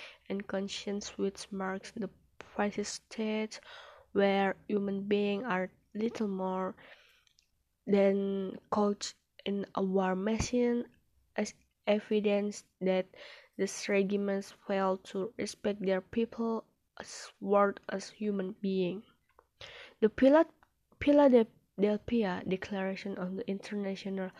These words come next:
Labor Organization, uh, at years nineteen forty-four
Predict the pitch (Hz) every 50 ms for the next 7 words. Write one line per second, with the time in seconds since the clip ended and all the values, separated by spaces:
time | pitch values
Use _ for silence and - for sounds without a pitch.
0 | - - - - - _ _ - 190 185 185 185 190 185 175 - - - 180 180
1 | 180 175 175 180 175 180 175 180 - - 190 202 196 185 190 170 170 170 - -
2 | 190 170 170 170 170 170 170 165 165 160 196 - - 180 175 170 170 - _ -
3 | - - - - - - - _ _ _ _ _ _ _ - _ _ - 175 160
4 | 156 156 180 - - _ _ _ - 180 180 180 180 185 185 - - 185 175 170
5 | 160 - - - - - - - - - 196 185 185 - - - 185 185 - -
6 | - - - - - - - - - 196 190 190 196 214 226 233